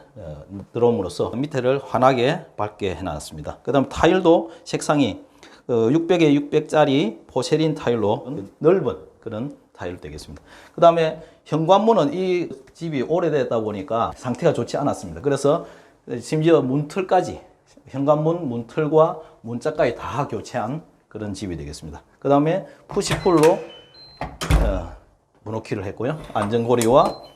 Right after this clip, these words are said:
그 다음에 말구, 예, 도어 클로즈 했습니다. 그 다음에 분전반 안에 있는 차단기까지 전체 교체하고 분전반 커버까지 교체해서 거실에 대해서 설명을 좀 드리겠습니다. 거실과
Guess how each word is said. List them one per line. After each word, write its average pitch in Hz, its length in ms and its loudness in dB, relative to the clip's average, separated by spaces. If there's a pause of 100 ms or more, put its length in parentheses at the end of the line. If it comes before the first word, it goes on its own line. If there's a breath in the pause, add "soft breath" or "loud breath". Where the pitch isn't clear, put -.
그 101 80 -14
다음에 131 520 -4
말구, 117 640 -2 (840)
예, - 40 -16 (160 loud breath)
도어 127 220 2
클로즈 113 580 -2 (440)
했습니다. - 400 -20 (100)
그 156 60 -2
다음에 175 340 2 (460 loud breath)
분전반 143 440 0
안에 151 220 2
있는 127 420 -2 (440 soft breath)
차단기까지 190 760 0
전체 127 240 -6
교체하고 117 680 -2
분전반 117 420 -4
커버까지 95 500 -6
교체해서 107 680 -4 (260 loud breath)
거실에 147 640 4
대해서 117 220 -2
설명을 120 280 -4
좀 98 200 -10
드리겠습니다. 92 540 -10 (400 soft breath)
거실과 165 960 2